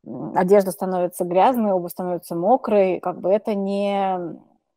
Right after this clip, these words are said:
что-то, чего нужно избегать всеми способами. Но почему-то очень многие, э, из нас как-то привыкли к тому, что этого нужно избегать. Я не очень поняла, из-за чего так,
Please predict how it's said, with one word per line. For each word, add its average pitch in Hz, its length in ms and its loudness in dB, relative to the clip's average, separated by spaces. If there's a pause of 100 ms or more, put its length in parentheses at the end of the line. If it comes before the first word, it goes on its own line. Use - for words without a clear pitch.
(440)
что-то, 240 280 -2
чего 202 240 -4
нужно 202 340 -2
избегать 185 580 -2 (300)
всеми 175 280 -4
способами. 160 580 -8
Но 170 160 -8
почему-то 208 800 2 (480)
очень 214 300 -2
многие, 202 840 2 (640)
э, - 200 -8
из 180 180 -4
нас 214 320 -2
как-то - 320 -6
привыкли 196 420 -2
к - 80 -18
тому, 196 260 -4
что - 180 -4
этого 196 300 -2
нужно 202 360 -4
избегать. 190 540 -2
Я 170 80 -4
не 190 100 -4
очень 196 300 -6
поняла, 180 760 -2
из-за 175 200 -8
чего 233 300 2
так, - 340 -8